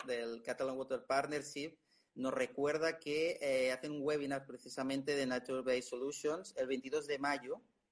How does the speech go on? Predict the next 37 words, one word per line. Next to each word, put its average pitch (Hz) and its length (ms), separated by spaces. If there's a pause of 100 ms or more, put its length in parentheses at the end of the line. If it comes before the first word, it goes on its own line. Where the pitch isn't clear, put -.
para 117 160
quien 117 160
le 117 80
pueda 123 140
interesar, 135 560 (360)
y 151 160
los 135 200
ponentes 135 520
serán, 156 560
eh, 123 680
Ikra, 170 720
Sorigué 156 680
y 165 220
Leitat. 117 460 (960)
Porque 120 320
es, 123 80
es 143 220
que 143 140
comentaba 131 400
yo 123 120
antes 127 240
que, 123 200
que - 80
me 117 100
acordaba 120 300
que 123 80
estaba 127 280
Kim 120 240
ahí, 120 300 (400)
y 127 140
además 117 360
pues 123 180
estarán, 110 680
eh, 104 580
Sorigué 113 420
y - 20
Leitat. 107 480